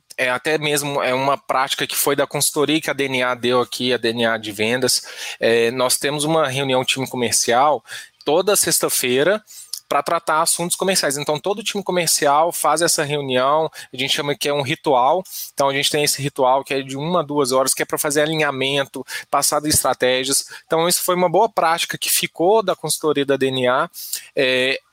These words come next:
o marketing, a gente, eu não participo de todas as re-, as reuniões, mas sempre que precisa ter uma interação, ter uma demanda que o comercial precisa,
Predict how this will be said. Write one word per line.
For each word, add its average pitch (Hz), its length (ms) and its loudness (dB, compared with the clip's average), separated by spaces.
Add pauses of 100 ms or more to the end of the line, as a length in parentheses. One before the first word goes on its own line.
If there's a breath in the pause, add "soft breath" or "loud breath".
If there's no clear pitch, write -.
(200)
o 165 80 0
marketing, 185 580 2
a 165 80 0
gente, 165 260 -4
eu 208 80 0
não 214 140 2
participo 214 540 -4
de 151 80 -6
todas 156 180 0
as 139 80 2 (180)
re-, 123 300 -6
as 113 280 -2
reuniões, 135 460 -2 (300 loud breath)
mas 165 160 0
sempre 233 240 -2
que - 100 -4
precisa 196 380 0
ter 202 120 -4
uma 208 120 -4
interação, 170 800 2
ter - 100 -4
uma 196 140 -2
demanda 175 480 2
que - 120 -12
o - 20 -16
comercial 160 440 0
precisa, 156 800 2